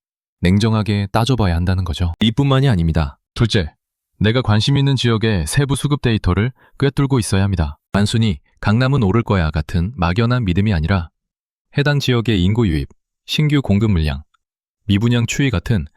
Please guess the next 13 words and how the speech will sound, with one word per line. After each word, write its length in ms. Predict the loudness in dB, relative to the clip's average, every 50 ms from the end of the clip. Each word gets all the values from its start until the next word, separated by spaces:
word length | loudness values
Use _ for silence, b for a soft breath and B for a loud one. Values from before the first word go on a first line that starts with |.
| b b b b b
실제 360 | -4 -2 -2 0 0 0 -2
숫자들이 580 | -2 -2 -2 -2 -2 0 0 0 0 0 0 -2
무엇을 380 | -2 0 2 2 2 2 0 0
말하는지 600 | 2 2 2 2 2 0 0 -2 -4 -8 -8 -10 _ _ -4
파악해야 380 | -2 0 0 0 0 0 0 0
합니다. 360 | 0 -2 -2 -4 -6 -8 _ _ _ -4
마치 240 | -4 -4 -4 -4
특정 400 | -6 -6 -6 -2 0 0 0 2
주식의 420 | 0 -2 -2 -2 0 2 2 0 0
재무제표를 560 | 0 0 0 2 2 0 0 0 0 0 0
들여다보듯 520 | 0 0 0 0 0 0 0 -2 -4 -6 _ _ _ _ _ _ _ _ _ _ -4
우리 160 | 0 0 0
동네의 480 | 2 2 2 2 2 2 2 0 -2